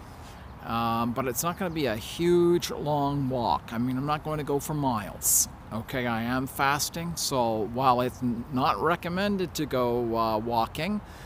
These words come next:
um, I'm doing a water fast. S-, s-, so, you know, I'm gonna go for a short walk, and while I am walking, I'm going to pray.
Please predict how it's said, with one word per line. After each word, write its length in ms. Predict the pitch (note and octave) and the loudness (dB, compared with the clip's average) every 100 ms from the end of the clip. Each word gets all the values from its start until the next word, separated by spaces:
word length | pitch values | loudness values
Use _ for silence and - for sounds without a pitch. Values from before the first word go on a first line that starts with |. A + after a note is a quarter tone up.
| - - - - | -14 -14 -8 -2
um, 320 | A#2 B2 - | 0 0 0
I'm 140 | B2+ | 0
doing 200 | C3 E3 | 2 2
a 40 | F3+ | 2
water 340 | D3+ D3 D#3+ | 2 2 2
fast. 600 | - D3 D#3+ G#3 - - - - - - | 2 2 4 2 -4 -6 -12 -16 -14 -6
S-, 160 | - | -4
s-, 220 | F#3+ - - | -2 -2 -2
so, 680 | - C3+ B2 A#2 A#2 A2+ A2 - - - - - - - - - - F3 | 2 4 4 4 2 0 -4 -10 -14 -14 -14 -14 -14 -14 -14 -14 -8 0
you 80 | |
know, 120 | C3+ B2 | 2 2
I'm 180 | C3+ | 2
gonna 260 | C#3 C3+ C3 | 2 2 2
go 280 | C#3 C#3 C#3 | 4 4 4
for 600 | - C#3+ C3 B2+ B2+ - - | 2 2 4 4 2 0 -2
a 200 | C3 C3 | 0 0
short 380 | - D3+ B2+ | 0 2 2
walk, 400 | A#2+ C3 C#3+ - - | 2 4 4 2 -4
and 280 | D3 C#3+ C#3 | -4 -2 2
while 320 | D3+ E3 E3+ | 4 4 4
I 240 | C#3 D3 | 4 4
am 440 | C#3+ C3 B2+ C3 B2 | 4 2 2 2 2
walking, 580 | C3+ C#3+ - F#3+ G3+ - | 4 4 4 -2 -2 0
I'm 240 | C3 C3+ | 0 0
going 240 | B2+ B2+ A#2+ | 0 0 0
to 100 | - | -4
pray. 400 | - A#2+ F#2 | -2 -2 -2